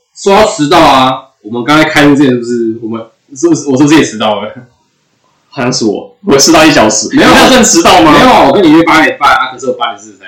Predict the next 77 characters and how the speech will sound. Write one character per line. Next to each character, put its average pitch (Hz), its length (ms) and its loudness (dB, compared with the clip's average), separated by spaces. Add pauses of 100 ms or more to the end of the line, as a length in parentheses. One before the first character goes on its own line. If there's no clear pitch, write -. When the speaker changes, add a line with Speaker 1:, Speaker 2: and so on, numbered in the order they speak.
Speaker 1:
到。 - 300 -18
可 160 120 0
是 214 300 -4
那 180 80 2
是 170 140 2
因 175 40 2
为 151 140 0
你 117 80 -2
是 135 60 -2
手 107 180 -8
机 107 80 -6
没 104 120 -8
带。 - 140 -20 (320)
Speaker 2:
我 139 160 2
其 202 160 0
实 196 140 2
是 175 200 0
提 156 120 0
早 135 180 0
十 110 80 -2
分 113 140 0
钟 113 160 -2
就 107 140 0
到 101 80 -4
了， 90 340 -8
但 139 140 -2
是 147 60 2
因 135 60 2
为 107 60 -2
我 95 60 -10
手 104 100 -8
机 113 100 -6
没 107 140 -2
带。 113 140 0
Speaker 1:
你 - 40 2
看， - 160 2
Speaker 2:
我 208 60 4
Speaker 1:
我， 175 240 2
我 190 80 4
已 - 80 4
经 349 140 4
发 160 200 2
生 165 120 4
了 143 120 2
第 - 100 2
一 - 40 4
件 139 180 2
地 127 160 0
雷 110 100 -6
行 107 200 -18
为。 110 100 -18 (400)
Speaker 2:
对， 101 440 -2
所 165 100 2
以 160 40 6
我 135 40 4
们 120 100 2
今 135 100 0
天 151 120 2
就 147 100 2
差 135 120 0
不 120 40 -2
多 127 120 2
录 120 100 2
到 110 100 2
这 107 80 -4
边 104 140 -6
来 95 80 -4
了。 - 160 -10
Speaker 1:
差 131 160 0
不 131 100 2
多 131 100 2
了。 127 240 2
Speaker 2:
最 226 120 2
后 226 100 4
一 220 60 2
集 160 180 2
咯。 185 80 4